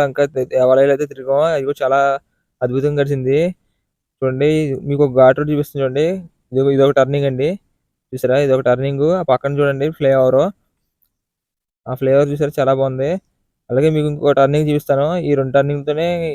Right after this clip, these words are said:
ఈ ఘాట్ రోడ్ ఇంకా అయిపోద్దండి. మనమైతే కిందకు వస్తాం.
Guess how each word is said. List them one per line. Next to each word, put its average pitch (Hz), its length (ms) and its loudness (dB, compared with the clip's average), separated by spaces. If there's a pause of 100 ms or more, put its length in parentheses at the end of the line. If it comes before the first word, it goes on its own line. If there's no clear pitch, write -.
(420)
ఈ 143 140 -4
ఘాట్ 135 280 4
రోడ్ 151 180 0 (600)
ఇంకా 139 240 2 (200)
అయిపోద్దండి. 143 560 2 (300)
మనమైతే 131 320 -4
కిందకు 147 280 -2
వస్తాం. 147 280 -2